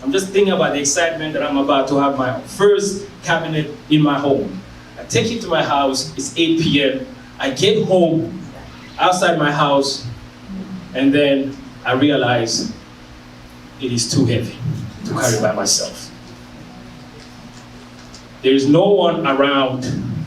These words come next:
to help me to carry it. Coming from Africa, you are like, There are no neighbors? Where are my neighbors? I need help. Where, where, there's nobody moving around. Where is, where is everyone?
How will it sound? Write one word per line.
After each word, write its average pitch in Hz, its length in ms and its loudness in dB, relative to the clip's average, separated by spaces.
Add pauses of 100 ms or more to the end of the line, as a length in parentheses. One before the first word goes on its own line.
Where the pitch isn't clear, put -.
(300)
to - 100 0
help 139 280 4
me 139 160 6
to 135 140 -4
carry - 300 -2
it. - 300 -10 (420)
Coming 294 280 4
from 175 200 4
Africa, 147 520 0 (1200)
you 170 140 4
are 175 60 4
like, - 260 2 (280)
There 170 160 6
are 160 160 2
no 196 160 4
neighbors? 277 640 4
Where 381 160 4
are 381 160 2
my 302 120 6
neighbors? 285 600 4
I - 1700 0
need 330 200 2
help. - 480 2
Where, - 280 2
where, 269 140 -6
there's - 300 -2
nobody 294 420 2
moving 277 380 0
around. 269 420 2
Where 339 160 0
is, - 160 -4
where - 160 0
is 359 180 2
everyone? 285 680 2